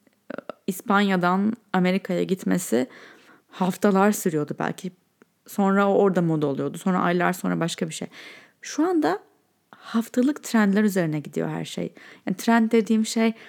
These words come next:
e, ben, TikTok trendinden tut, modanın işte bu hafta, hadi moda biraz daha uzun sürsün,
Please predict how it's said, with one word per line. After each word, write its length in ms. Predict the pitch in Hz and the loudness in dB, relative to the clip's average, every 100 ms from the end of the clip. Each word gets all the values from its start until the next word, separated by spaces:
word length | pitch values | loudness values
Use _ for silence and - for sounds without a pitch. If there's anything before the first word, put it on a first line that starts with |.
| - _ _ - | -20 _ _ -2
e, 160 | 190 | 0
ben, 160 | 202 208 - 185 | 2 0 -2 -8
TikTok 440 | - 254 - 190 - | -2 -2 0 -2 -2
trendinden 640 | - 180 160 160 160 160 | -4 -2 -2 -2 -2 -4
tut, 320 | - 262 - - - - - | -4 -6 -6 -16 -20 -8 2
modanın 580 | 214 208 175 151 160 - _ _ _ - | 4 4 2 0 -4 -12 _ _ _ -14
işte 320 | 185 - 151 | -10 -6 -2
bu 80 | 160 | 0
hafta, 360 | 156 - 165 - - | -2 -4 -6 -6 -4
hadi 180 | 220 196 | -2 2
moda 260 | 214 202 196 | 2 2 2
biraz 240 | 196 180 | 0 0
daha 160 | 185 175 | 0 -2
uzun 140 | 175 | -4
sürsün, 360 | 170 - 190 | -6 -4 -4